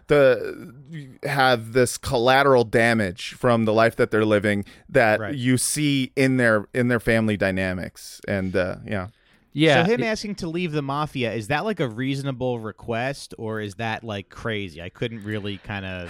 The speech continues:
Speaker 3: <laughs> They've had,
Speaker 2: discern
Speaker 3: I mean,
Speaker 2: that.
Speaker 3: they've had, they've let certain people retire. Like, it's been done, but it's not, like, a
Speaker 2: Mm-hmm.
Speaker 3: regular thing.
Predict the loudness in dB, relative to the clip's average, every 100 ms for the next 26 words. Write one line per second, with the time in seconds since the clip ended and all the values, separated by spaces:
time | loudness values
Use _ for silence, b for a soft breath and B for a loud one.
0 | -4 0 4 4 6 4 2 2 2 4
1 | 4 4 4 2 -2 -8 0 2 4 2
2 | 0 2 2 2 2 2 4 2 0 0
3 | 2 4 4 2 0 2 4 4 4 4
4 | 4 4 2 0 -2 -2 0 0 -2 -6
5 | -6 -4 -4 -2 -2 -4 -2 -4 -2